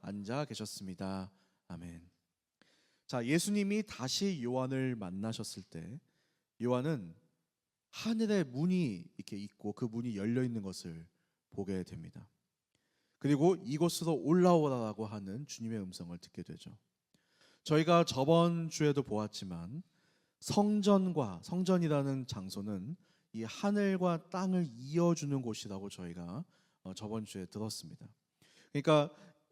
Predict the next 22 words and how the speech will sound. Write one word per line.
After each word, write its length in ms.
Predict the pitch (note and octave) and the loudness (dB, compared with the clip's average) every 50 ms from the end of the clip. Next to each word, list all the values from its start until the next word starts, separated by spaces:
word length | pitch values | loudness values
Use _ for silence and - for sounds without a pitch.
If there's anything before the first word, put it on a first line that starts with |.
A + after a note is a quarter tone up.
| - - | -2 4
요한계시록 460 | C3+ D3+ E3+ F3+ E3+ E3+ - F3+ D#3+ | 8 8 8 8 8 4 4 6 6
일 120 | E3+ F#3 F3+ | 6 4 6
장에는 600 | - G3+ F#3 D#3+ C3+ A#2+ B2 D3 C#3+ A2+ G2 F#2 | 6 6 6 6 4 2 2 2 0 0 0 -2
예수님이 440 | G#2+ B2+ C3 - D#3+ D#3 D3+ D3+ | -2 -2 -2 0 0 0 0 0
계셨던 420 | C#3 B2+ A#2 C#3 C3+ C3 C3+ C3 A#2+ | 0 0 0 0 -2 -2 -2 -2 -2
곳이 480 | A2+ A#2 - - - F2+ F2+ A2 D3+ E3 _ _ _ _ _ _ - | -2 -4 -6 -6 -8 -6 -6 -6 -6 -8 _ _ _ _ _ _ 0
일곱 360 | E3 F#3+ G3+ F#3+ G3 F#3 F#3+ | 2 4 6 6 6 6 4
개의 240 | - E3 D#3+ D#3 - | 0 0 0 0 -2
금촛대가 720 | - - C3 B2+ A#2+ - - B2+ - _ - G#2+ G2 G2+ F#2 | -4 -6 -6 -6 -6 -6 -6 -8 -8 _ -8 -8 -6 -6 -6
있고, 540 | F2 E2 _ _ - F2+ F#2 G2+ C#3 F#3 _ _ _ _ _ _ | -8 -8 _ _ -8 -6 -6 -4 -6 -6 _ _ _ _ _ _
주님 360 | - - D3 D3+ D#3+ D#3+ D#3 - | -8 -4 0 0 2 0 0 0
또한 420 | - C3+ C#3 D3+ D#3 A#2 F#2 E2 - _ _ _ - | 0 2 2 2 0 0 -4 -8 -12 _ _ _ -8
이 100 | A2+ A2+ | -8 -8
제사장의 800 | - - - C3 C3 C#3 - F3+ F#3 F3 D#3+ E3+ E3 D#3+ D#3 D#3 | -6 -4 -2 -2 0 0 2 2 2 2 2 2 0 2 2 0
옷을 320 | C#3 A#2 A2+ A2+ - B2+ G#2+ | 0 0 0 -2 -4 -6 -6
입고 220 | G2 - - - | -6 -8 -6 -6
있는 160 | A2 G#2 G2+ | -6 -6 -6
모습을 400 | F#2+ F#2 F#2 F2 - - F#2 F#2 | -8 -8 -10 -10 -10 -10 -10 -10
통해서 600 | F2 - G#2 F#2+ F2+ F2 F2 - G#2 G#2+ F2+ D#2+ - _ _ _ _ _ _ - | -10 -10 -10 -10 -10 -10 -10 -8 -8 -8 -8 -10 -12 _ _ _ _ _ _ -6
'아, 220 | G2 A#2 C#3 C3 | -4 -2 -2 -2
그곳이 420 | A#2 - C#3 B2 C3+ C3+ - - | -4 -4 -2 0 0 0 0 -2
성전이구나. 840 | C3+ - - F3+ G3 G3 F#3 G#3 G3 F3 C3 G#2+ G#2+ F#2+ F2+ E2 E2 | -6 -6 -4 -2 0 4 4 4 4 4 0 -2 -4 -8 -8 -8 -10